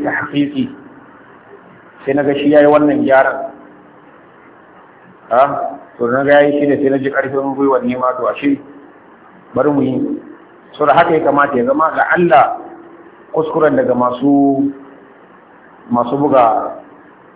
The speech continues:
buga littafin ne suka samu kuskure.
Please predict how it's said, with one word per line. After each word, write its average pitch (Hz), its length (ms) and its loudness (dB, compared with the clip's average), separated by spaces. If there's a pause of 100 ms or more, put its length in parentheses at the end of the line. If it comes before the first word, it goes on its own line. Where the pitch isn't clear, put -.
(260)
buga 135 280 0
littafin 127 540 0
ne 147 160 0
suka 123 460 -4 (280)
samu 110 280 -4
kuskure. 113 380 -6